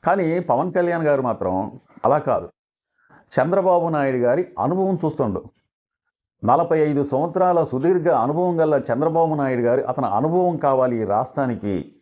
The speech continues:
కుంటిపడిపోయిన రాష్ట్రం అనేది అభివృద్ధి చెందాలంటే, ఒక గాడిన పడాలంటే చంద్రబాబు నాయుడు గారి అనుభవం కావాలన్నట్టుగా ఆలోచిస్తుంది. ఎందుకంటే ఆంధ్రప్రదేశ్లో ప్రస్తుతానికి పది సంవత్సరాలైనా కానీ ఇంతవరకు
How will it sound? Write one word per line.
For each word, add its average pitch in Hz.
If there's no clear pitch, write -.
కుంటిపడిపోయిన 175
రాష్ట్రం 139
అనేది 143
అభివృద్ధి 160
చెందాలంటే, 135
ఒక 123
గాడిన 135
పడాలంటే 135
చంద్రబాబు 175
నాయుడు 156
గారి 139
అనుభవం 180
కావాలన్నట్టుగా 143
ఆలోచిస్తుంది. 113
ఎందుకంటే 147
ఆంధ్రప్రదేశ్లో 160
ప్రస్తుతానికి 151
పది 156
సంవత్సరాలైనా 190
కానీ 170
ఇంతవరకు 156